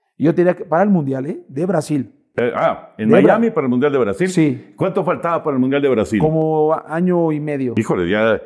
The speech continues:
Speaker 2: ya estaba encima.
Speaker 1: Pero en fifa, fifa se porta excelente. O sea, fifa tiene unos médicos, te hacen un seguimiento para Copa del Mundo de altísimo nivel. Pero yo, yo le hablé al preparador físico y,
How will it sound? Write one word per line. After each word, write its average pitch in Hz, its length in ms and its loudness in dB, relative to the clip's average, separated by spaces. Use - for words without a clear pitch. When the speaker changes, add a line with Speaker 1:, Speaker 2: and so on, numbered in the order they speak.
Speaker 2:
ya 110 80 0
estaba 131 260 -2
encima. 131 440 0
Speaker 1:
Pero 175 320 4
en 156 100 -4
fifa, 135 1160 0
fifa 190 180 2
se 156 100 0
porta - 200 -4
excelente. 117 500 -12
O - 60 -20
sea, 131 160 0
fifa 160 260 0
tiene 156 160 -2
unos 139 100 -2
médicos, 147 560 -8
te 170 80 0
hacen 185 180 2
un 185 80 0
seguimiento 156 460 -4
para 131 180 -6
Copa 147 220 -6
del 131 60 -8
Mundo 170 320 -6
de 127 200 -10
altísimo 139 480 -8
nivel. 113 280 -12
Pero 156 180 4
yo, 147 160 -2
yo 143 200 -2
le 160 60 4
hablé 156 100 0
al 151 40 -4
preparador 143 340 -4
físico 180 540 -4
y, 175 60 0